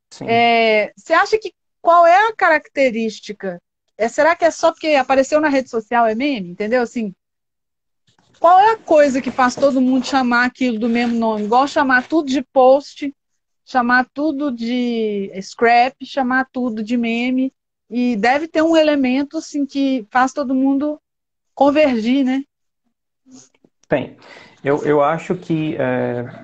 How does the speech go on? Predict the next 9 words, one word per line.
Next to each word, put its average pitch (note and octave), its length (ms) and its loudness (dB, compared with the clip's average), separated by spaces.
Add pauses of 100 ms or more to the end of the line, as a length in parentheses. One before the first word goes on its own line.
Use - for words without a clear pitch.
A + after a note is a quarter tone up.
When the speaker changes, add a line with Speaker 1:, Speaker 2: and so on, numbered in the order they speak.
Speaker 1:
eu D#3+ 140 -2
basicamente E3 640 -2
acredito C#3 800 -4
que - 140 -12
sejam C#3+ 420 -4
dois E3+ 600 -2
elementos E3+ 520 -2
importantes, - 880 -8
assim. - 360 -16